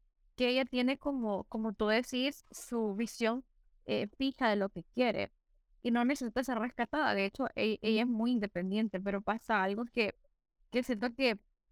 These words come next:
eh, primero, la imposición, la imposición que, que, que tu familia, que la cultura, que la sociedad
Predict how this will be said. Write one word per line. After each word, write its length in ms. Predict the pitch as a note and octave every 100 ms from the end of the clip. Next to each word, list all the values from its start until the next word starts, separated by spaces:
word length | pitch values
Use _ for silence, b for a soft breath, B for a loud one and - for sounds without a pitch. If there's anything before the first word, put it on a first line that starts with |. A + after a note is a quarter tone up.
| _ _ _ -
eh, 120 | A#3+
primero, 520 | C4 C4 D4 F4 F4 -
la 160 | C4+
imposición, 840 | C4 C#4+ B3+ A#3+ F#3 - A3 D#3+ E3+
la 80 | A3
imposición 760 | A3+ A3+ A#3 G#3+ A#3 B3 B3+ - _ _ _
que, 340 | A#3 A3 G#3 -
que, 120 | G#3+ - _ _
que 100 | A#3+
tu 140 | - A3
familia, 720 | G3+ G3+ C4+ B3+ A#3 A3 A3+
que 280 | A3 G3+ G3
la 140 | F#3+
cultura, 760 | - G3+ - D4 C4+ A3+ G#3+ A3
que 140 | G#3+
la 140 | F#3+ G3
sociedad 720 | G3+ - G3+ A3+ B3 A#3+